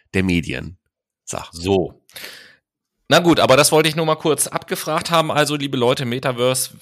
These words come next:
Speaker 2: wenn euch das interessiert, äh, lest mal nach im Internet, was der
Speaker 1: Meta.
Speaker 2: genau, was der Zuckerberg da vorhat.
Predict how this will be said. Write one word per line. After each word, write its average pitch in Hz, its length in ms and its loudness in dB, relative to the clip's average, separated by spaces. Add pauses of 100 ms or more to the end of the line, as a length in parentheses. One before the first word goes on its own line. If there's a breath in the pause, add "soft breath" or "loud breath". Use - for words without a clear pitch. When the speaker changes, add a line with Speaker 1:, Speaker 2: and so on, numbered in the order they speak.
(120)
Speaker 2:
wenn 101 180 -12
euch 95 200 -6
das 104 160 -6
interessiert, 120 640 -6
äh, 90 380 0
lest 95 340 -8
mal 92 60 -6
nach 98 200 -6
im 85 80 -10
Internet, 101 360 -6
was 76 260 0
der 92 160 -2
Speaker 1:
Meta. 95 340 0 (920)
Speaker 2:
genau, 95 320 -4
was 90 240 -6
der 87 260 -6
Zuckerberg 92 540 -6
da 85 160 -6
vorhat. 107 480 -2